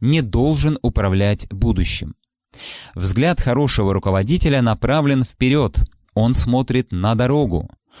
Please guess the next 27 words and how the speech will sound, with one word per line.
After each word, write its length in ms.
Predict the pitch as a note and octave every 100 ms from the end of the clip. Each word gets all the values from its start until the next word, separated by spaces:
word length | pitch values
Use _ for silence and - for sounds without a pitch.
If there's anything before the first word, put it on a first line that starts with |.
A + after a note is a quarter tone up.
| - -
Он 240 | A#2 C3
должен 400 | A2+ C#3 B2 A#2+ -
увидеть 460 | A#2 C3+ B2 G#2+
нужды 520 | G2+ C3 F3 C3+ A2 G2+
до 280 | E2 F#3
того, 340 | G3 C#3 A2 F2+
как 220 | G#2+ -
остальные 540 | G#2 - F#2+ G#2 B2+
с 120 | C3+ -
ними 200 | G2+ G2+
столкнутся. 760 | - A#2 - D#3+ C#3+ - - _ _ _ - - -
Он 160 | F3
замечает 520 | D3 D#3 C#3 E3 D3+
тенденции 840 | - A#2+ G2+ C3 F3 D3+ - F2 D#2+
и 180 | - A2+
молится 460 | B2+ B2 - A2
о 80 | G2
мудрости, 800 | G#2 E3 C#3 G#2 - - D#2+ - _ _ -
чтобы 340 | - C3 A2+
решить, 500 | G#2+ G2 - F3+ - -
что 360 | - - C3+
с 160 | E3 -
ними 240 | B2 B2
делать – 520 | A#2 C3 A#2+ E2+ - - _ _
сопротивляться 920 | - A#2 A2 - G2 F#2+ A#2 - D#3 D3+
или 240 | C3 C#3+ E3
использовать. 760 | D#3+ - D#3+ F2+ F2 - -